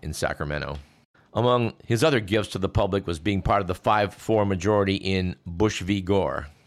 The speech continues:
I once asked my friend Steve, himself a graduate of McGeorge School of Law, to please sit down and explain Bush v. Gore to me. I said, "I'm not a lawyer,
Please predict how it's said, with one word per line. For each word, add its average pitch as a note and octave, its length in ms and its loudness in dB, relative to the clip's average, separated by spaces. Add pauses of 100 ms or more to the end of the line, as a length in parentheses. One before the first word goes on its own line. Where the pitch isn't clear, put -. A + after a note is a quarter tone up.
(380)
I C#3+ 60 -2
once E3+ 180 0
asked D3+ 200 4
my C3 160 2
friend A2 260 0
Steve, F2 640 -2 (800)
himself C#3 600 2
a D#2+ 100 -6
graduate E2+ 420 -2
of D#2+ 140 -4
McGeorge E2 420 -4
School F2+ 240 -4
of D#2+ 120 -6
Law, F2+ 280 2 (360)
to C3 80 0
please A2 560 0
sit - 180 -2
down E3+ 420 2 (520)
and A2+ 100 0
explain A#2 480 0
Bush G#2 240 2
v. G2+ 160 -2
Gore F#2 220 2
to E2 80 -2
me. - 360 -8
I - 40 -20
said, D2+ 180 -10
"I'm E2 100 -6
not G#2+ 180 0
a G#2+ 40 4
lawyer, C#3+ 540 2